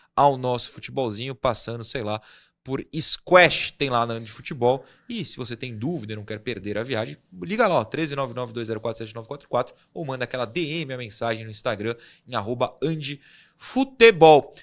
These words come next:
Temos muitas interações hoje, pautando aquele programa de terça, que é sempre difícil, mas vocês nos salvam. O Augusto Prieto mandou a seguinte pergunta. Com a possível volta do Giuliano pro mata-mata, como se tem noticiado,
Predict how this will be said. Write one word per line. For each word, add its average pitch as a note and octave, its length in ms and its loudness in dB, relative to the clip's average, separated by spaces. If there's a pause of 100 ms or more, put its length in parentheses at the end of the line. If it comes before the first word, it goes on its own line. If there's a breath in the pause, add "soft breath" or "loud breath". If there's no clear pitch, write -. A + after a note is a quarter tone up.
(120 loud breath)
Temos F3 300 -2
muitas G#3 520 2
interações C#3+ 640 0
hoje, E3 400 -2 (440 soft breath)
pautando E3+ 600 2
aquele C#3+ 400 -2
programa A#2+ 480 -6
de B2+ 100 -10
terça, C#3 720 0 (220)
que - 80 -10
é D3+ 80 -2
sempre D3+ 320 -4
difícil, C3+ 440 -8
mas C3 160 -8
vocês B2 440 -6 (400 soft breath)
nos A3 160 -4
salvam. F#3+ 640 6
O F3 120 6
Augusto G#3+ 540 2
Prieto A3 640 6
mandou D#3 360 -2
a A3 60 0
seguinte F#3+ 420 -8
pergunta. F3 480 -6 (540 soft breath)
Com B3 140 0
a D4+ 60 8
possível B3+ 600 2
volta C#3+ 420 2
do C#3 100 -6
Giuliano D3 580 -2
pro B2 140 -12
mata-mata, B2+ 840 2
como G2+ 200 -10
se G#2 120 -8
tem F#2 140 -8
noticiado, A#2+ 540 6